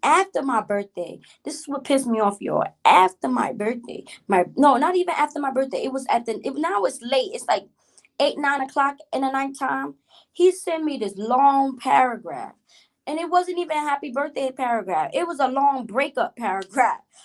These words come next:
A long breakup paragraph. So basically, he broke up with me on my birthday,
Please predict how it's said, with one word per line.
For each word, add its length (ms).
A 180
long 520
breakup 380
paragraph. 480
So 160
basically, 520
he 80
broke 260
up 140
with 120
me 140
on 100
my 160
birthday, 460